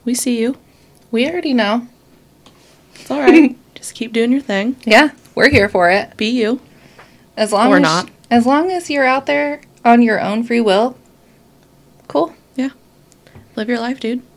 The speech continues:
Speaker 2: That's what's up. We all, listen, the rest of us are just jealous.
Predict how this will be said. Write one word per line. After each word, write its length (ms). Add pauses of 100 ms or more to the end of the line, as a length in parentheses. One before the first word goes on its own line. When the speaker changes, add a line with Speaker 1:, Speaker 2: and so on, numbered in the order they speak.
(380)
Speaker 2:
That's 200
what's 140
up. 180
We 180
all, 300 (340)
listen, 360
the 120
rest 240
of 80
us 140
are 100
just 280
jealous. 580